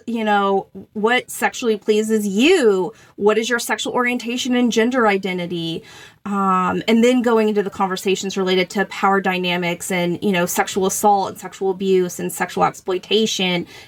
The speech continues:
and how to sort of recognize some of the red flags of that. And then our own reproductive and sexual health. So how do we be healthy sexual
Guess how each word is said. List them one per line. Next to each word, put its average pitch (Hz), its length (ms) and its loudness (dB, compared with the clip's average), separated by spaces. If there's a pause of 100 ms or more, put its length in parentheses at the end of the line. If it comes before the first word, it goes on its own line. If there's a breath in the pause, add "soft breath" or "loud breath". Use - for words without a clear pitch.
and 196 160 -2
how 185 560 0
to 190 240 -6
sort 190 280 -6
of 180 180 -10 (160)
recognize 190 580 0
some 185 140 -6
of 175 100 -2
the 175 80 -2
red 175 260 -2
flags 165 440 -4
of 175 100 -12
that. 170 400 -4 (240 loud breath)
And 294 140 4
then 311 100 4
our 277 220 2
own 254 260 2
reproductive 208 640 -2
and 185 100 -8
sexual 165 320 -6
health. - 400 -6
So 196 160 -2
how 214 180 2
do 214 140 -2
we 208 300 -2
be 196 180 0
healthy 190 500 -2
sexual 180 760 -2